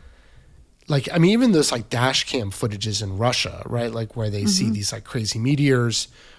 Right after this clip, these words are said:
Speaker 1: flying across the sky, it doesn't appear to be landing somewhere. If it does, it's, like, a hundred miles away. It's not at, like,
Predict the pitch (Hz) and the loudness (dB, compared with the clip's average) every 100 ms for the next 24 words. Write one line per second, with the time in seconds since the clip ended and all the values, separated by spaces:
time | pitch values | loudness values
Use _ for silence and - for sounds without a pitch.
0 | - - - - - - 131 123 110 104 | -20 -20 -20 -20 -8 -2 0 0 -2 -4
1 | 131 117 - - - 214 202 123 110 123 | -4 -2 -2 0 2 4 6 4 2 -4
2 | - - 170 196 285 269 139 - - 135 | -8 -12 -2 2 2 2 -2 -6 -2 0
3 | 110 101 135 156 143 - 123 110 107 110 | 0 0 4 6 4 2 0 -2 -2 -4
4 | - 165 135 110 113 - 131 - 110 98 | 4 6 6 2 -2 -4 -6 -4 -4 -6
5 | - - - - _ - - 160 127 120 | -14 -20 -20 -20 _ -4 0 2 2 0
6 | 117 117 101 95 101 110 90 90 123 - | 0 0 -2 -4 -4 -4 -6 -8 -6 -2
7 | 135 127 120 110 110 92 - | 2 2 2 0 -6 -8 -12